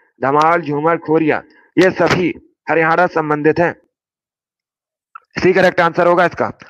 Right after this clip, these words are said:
इसे आप लोग याद रखिएगा। चलिए अब इसका answer करिए। बताइए इसका correct answer क्या होगा, सभी लोग इसका answer करिएगा। सेवेंटी थ्री का आंसर करिए। बताइए इसका right answer क्या होगा,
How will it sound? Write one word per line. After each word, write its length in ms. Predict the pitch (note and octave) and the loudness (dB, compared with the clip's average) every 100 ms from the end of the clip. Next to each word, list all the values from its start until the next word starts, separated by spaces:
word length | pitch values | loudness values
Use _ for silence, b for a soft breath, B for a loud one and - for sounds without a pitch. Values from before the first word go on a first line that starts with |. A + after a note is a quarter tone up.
| _ | _
इसे 140 | F3+ F3+ | -2 0
आप 180 | F3 F#3 | 0 2
लोग 120 | F#3 | 2
याद 220 | D#3 D3+ | 2 0
रखिएगा। 360 | D3+ D#3+ C3+ F2 - B B | 0 0 -2 -4 -14 B B
चलिए 200 | - F3 | 0 2
अब 100 | D#3+ | 4
इसका 200 | D3+ - | 2 0
answer 220 | F3 F3 E3+ | -2 0 0
करिए। 280 | E3+ F3 E3+ b b b - | 2 0 -2 b b b -4
बताइए 280 | D3+ D#3+ | 0 2
इसका 200 | F3 - | 2 0
correct 300 | F3 E3+ D#3 E3 | 0 0 0 -2
answer 240 | D#3 D#3+ | -2 -2
क्या 160 | - D3+ | 2 0
होगा, 280 | A#2+ G#2+ - _ _ _ _ _ _ _ _ _ _ _ _ _ _ _ _ _ _ - | 0 -4 -8 _ _ _ _ _ _ _ _ _ _ _ _ _ _ _ _ _ _ -4
सभी 220 | D#3+ F3+ | 2 4
लोग 160 | F#3+ | 4
इसका 200 | F3+ - | 2 0
answer 220 | F3 F3 E3+ | -2 0 0
करिएगा। 400 | E3+ D#3+ G#2 - _ _ _ _ _ | 2 0 -2 -10 _ _ _ _ _
सेवेंटी 300 | D#3+ F3+ F#3 | -2 2 2
थ्री 180 | F3+ F3 | 4 2
का 120 | F3+ | 2
आंसर 220 | E3+ D#3 F3+ | 0 -2 -2
करिए। 280 | E3+ F3 F3 - _ _ | 2 0 -2 -8 _ _
बताइए 280 | - D#3+ F3+ | -2 2 2
इसका 200 | F3 F3+ | 2 0
right 200 | E3+ D3 | 0 0
answer 260 | D3+ D3 D3 | 0 -2 0
क्या 140 | D#3 | 2
होगा, 240 | C3+ A2 | 2 0